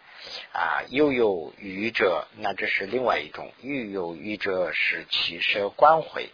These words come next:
啊，全部思维，啊，<clears throat> 宜须和尚是修法为善。啊，此等之道，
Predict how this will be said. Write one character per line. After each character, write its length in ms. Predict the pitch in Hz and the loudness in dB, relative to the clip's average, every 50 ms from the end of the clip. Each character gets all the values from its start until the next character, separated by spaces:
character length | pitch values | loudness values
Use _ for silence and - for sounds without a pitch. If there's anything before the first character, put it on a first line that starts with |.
| _ _ _ - - - - - - - - | _ _ _ -20 -20 -20 -18 -18 -18 -10 -4
啊， 360 | 85 85 82 78 73 73 76 - | 0 0 0 0 0 -2 -6 -6
全 380 | - - - - 80 95 104 113 | -8 -8 -6 -6 -8 -8 -8 -10
部 200 | - 117 113 110 | -10 -8 -8 -8
思 240 | - - - - 139 | -6 -6 -6 -4 -4
维， 320 | 131 139 156 123 - - - _ _ _ - - - - - - - - - | -2 0 0 -2 -2 -4 -12 _ _ _ -20 -20 -20 -16 -14 -14 -14 -10 -8
啊， 500 | 80 78 78 78 78 76 73 71 - - - - - - - - - - - | -6 -4 -2 -2 -2 -2 -4 -4 -4 -2 0 0 2 2 0 -2 -6 -10 -18
<clears throat> 380 | _ _ _ _ _ - - - | _ _ _ _ _ -20 -20 -18
宜 300 | 95 95 95 101 110 113 | -14 -10 -8 -4 -2 -2
须 440 | - - - 107 104 98 95 95 87 | 0 -2 -2 -2 -4 -6 -6 -6 -6
和 260 | - - 82 92 95 | -8 -8 -8 -6 -4
尚 360 | - - 92 87 82 78 78 | -4 -4 -4 -6 -8 -10 -8
是 180 | - - 87 - | -8 -6 -4 -4
修 240 | - - 95 92 | -2 -2 -4 -4
法 220 | 85 - - - 71 | -6 -6 -4 -4 -4
为 180 | 71 80 85 | -4 -4 -4
善。 420 | - - 85 76 67 71 78 90 92 - _ - - - - - - - - - - | -4 -2 -2 -2 -2 -4 -4 -8 -12 -18 _ -20 -20 -20 -18 -18 -16 -18 -18 -8 -2
啊， 380 | - 104 98 92 82 80 80 - | 0 2 2 2 0 -2 -4 -6
此 240 | - - - 104 104 | -6 -6 -6 -6 0
等 240 | - 160 180 185 170 | 2 2 2 2 2
之 140 | - - - | 0 2 4
道， 440 | - - 135 113 87 76 69 71 | 8 8 8 8 8 4 0 -6